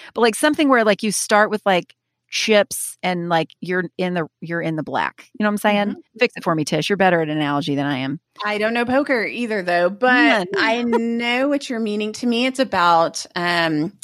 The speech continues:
Speaker 2: A T M, like, making deposits and then making withdrawals throughout the day.
Speaker 1: Yeah.
Speaker 2: Like, lim-, I mean, energy-wise. To me, it's an energy thing. Like,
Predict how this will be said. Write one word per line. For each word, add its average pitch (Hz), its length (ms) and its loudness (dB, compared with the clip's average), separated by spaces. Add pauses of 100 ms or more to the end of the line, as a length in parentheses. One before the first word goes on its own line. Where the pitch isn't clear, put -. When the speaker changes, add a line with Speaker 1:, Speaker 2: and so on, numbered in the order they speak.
(640)
Speaker 2:
A 190 120 -4
T - 200 -8
M, - 400 -6
like, - 260 2
making 185 380 -4
deposits 254 600 0
and 202 120 -2
then 185 120 -2
making 180 260 -4
withdrawals 175 420 0
throughout 190 240 -4
the 185 80 -10
day. 175 520 2
Speaker 1:
Yeah. 151 160 0
Speaker 2:
Like, 175 360 -2
lim-, 196 280 -2 (120)
I - 60 2
mean, 196 220 0 (300)
energy-wise. 170 840 -2
To 285 100 -2
me, 339 80 6
it's 330 120 4
an 208 100 0
energy 180 360 0
thing. - 280 -14
Like, - 320 -10